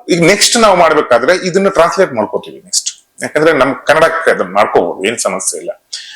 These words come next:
ಆ, ನೆಕ್ಸ್ಟ್ ಮಾಡ್ಬೇಕಾದ್ರೆ ಆ ತರದ್ದೇ ಎಲ್ಲ ಪ್ಲಾನಿಂಗ್ಸ್ ಇರುತ್ತೆ.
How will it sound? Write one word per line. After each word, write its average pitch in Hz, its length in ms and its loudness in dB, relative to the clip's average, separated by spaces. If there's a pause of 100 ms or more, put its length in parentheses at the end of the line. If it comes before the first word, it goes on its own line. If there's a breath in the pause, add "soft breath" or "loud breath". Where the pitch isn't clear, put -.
(260 loud breath)
ಆ, 156 60 6 (460)
ನೆಕ್ಸ್ಟ್ 202 280 2
ಮಾಡ್ಬೇಕಾದ್ರೆ 214 500 4
ಆ 180 60 6
ತರದ್ದೇ 160 320 0
ಎಲ್ಲ 113 360 -2
ಪ್ಲಾನಿಂಗ್ಸ್ 113 500 -2
ಇರುತ್ತೆ. - 340 -14